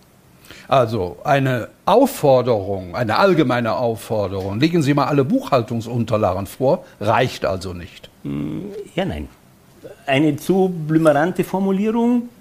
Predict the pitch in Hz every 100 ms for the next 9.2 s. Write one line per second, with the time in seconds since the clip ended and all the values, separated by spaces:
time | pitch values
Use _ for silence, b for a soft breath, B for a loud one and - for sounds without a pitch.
0 | - - 127 147 147 175 190 240 - 90
1 | - 87 85 78 B B B B 110 139
2 | 143 151 - - 127 127 101 117 127 165
3 | 170 170 202 - - - B B 127 156
4 | 160 160 160 - 123 135 - 127 131 -
5 | 151 - 117 - 233 160 95 87 - 107
6 | 156 214 - 139 143 147 151 - 135 143
7 | - 139 143 - - 123 123 117 156 175
8 | 208 233 - 143 127 - 240 233 147 123
9 | 165